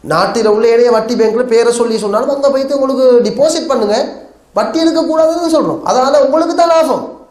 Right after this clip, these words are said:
நாங்க என்ன சொல்றோம்? முஸ்லீம்கள் உங்களோட பேங்க்ல வந்து டெபாசிட் பண்றதால உங்களுக்கு தான் லாபம். ஏன்னா நீங்க வட்டி தர தேவையில்லையே.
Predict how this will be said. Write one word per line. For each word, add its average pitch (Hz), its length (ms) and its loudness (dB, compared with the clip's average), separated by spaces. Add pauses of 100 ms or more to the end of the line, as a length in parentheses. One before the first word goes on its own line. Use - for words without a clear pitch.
(1700)
நாங்க 185 200 -2
என்ன 240 140 -2
சொல்றோம்? 208 380 0
முஸ்லீம்கள் 285 680 0
உங்களோட 262 340 2
பேங்க்ல 269 380 0
வந்து 262 180 -2
டெபாசிட் 254 600 -2
பண்றதால 240 540 0 (1120)
உங்களுக்கு 349 320 2
தான் 339 120 2
லாபம். 277 300 2
ஏன்னா 277 140 2
நீங்க 277 160 -2
வட்டி 262 220 -4
தர 294 160 2
தேவையில்லையே. 302 640 -4